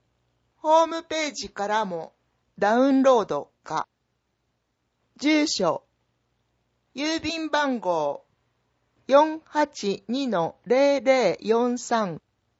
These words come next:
本町、新名西、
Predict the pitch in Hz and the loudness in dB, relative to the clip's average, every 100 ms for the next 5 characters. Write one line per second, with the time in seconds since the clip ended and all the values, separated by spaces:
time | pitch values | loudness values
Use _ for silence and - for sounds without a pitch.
0 | _ _ _ _ _ _ - 247 277 285 | _ _ _ _ _ _ -2 0 0 0
1 | 277 262 - 247 240 - _ _ _ - | 0 -2 -6 -6 -6 -8 _ _ _ -12
2 | - 269 269 262 262 247 240 220 220 - | -6 -4 -2 2 2 2 0 -2 -6 -8
3 | 208 190 | -8 -10